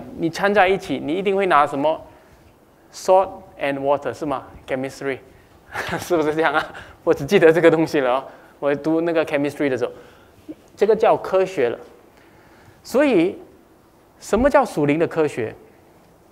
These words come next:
就是你抓住上帝所定的事实来祷告，必定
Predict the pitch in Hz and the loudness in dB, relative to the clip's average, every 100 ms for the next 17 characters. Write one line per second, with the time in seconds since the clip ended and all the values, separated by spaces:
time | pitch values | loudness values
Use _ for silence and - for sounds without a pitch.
0 | _ _ - - - - _ _ _ - | _ _ -20 -20 -20 -20 _ _ _ -4
1 | 262 240 208 156 190 - 247 262 269 277 | -2 0 0 0 -4 0 0 0 -2 -2
2 | 262 - - 233 233 220 151 139 - 247 | -2 -2 -4 -2 -4 -2 -2 -2 -2 -4
3 | 180 131 - 190 143 - 131 131 139 135 | -2 -4 -4 -4 -6 -8 -8 -6 -4 -4
4 | 135 123 110 135 123 - - - _ _ | -2 -4 -2 -2 -4 -6 -20 -20 _ _
5 | _ _ 269 294 - - 320 311 | _ _ 4 4 2 2 4 4